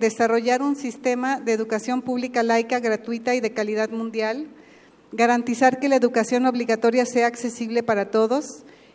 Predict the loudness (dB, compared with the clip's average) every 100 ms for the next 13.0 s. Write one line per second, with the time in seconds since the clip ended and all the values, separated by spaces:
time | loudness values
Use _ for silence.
0 | -10 -8 0 2 2 2 2 4 2 0
1 | 0 4 4 4 0 0 -4 -2 -2 2
2 | 2 2 0 0 2 0 -2 -4 -4 -4
3 | -4 -4 -2 0 0 0 -2 -2 -4 -2
4 | 0 0 0 0 0 0 0 -2 -2 -2
5 | -2 -4 -4 -6 -6 -4 -4 -6 -14 -20
6 | -20 _ _ _ -4 0 4 4 6 4
7 | 6 4 4 2 4 4 4 2 0 -2
8 | 4 6 6 4 2 -2 -2 -2 0 0
9 | 2 0 -2 -6 -2 0 0 -2 -2 0
10 | 2 2 0 -6 -6 -4 0 2 2 2
11 | 0 0 -2 -4 -4 -6 -2 0 0 -4
12 | -2 0 0 -2 -6 -2 -2 -4 -10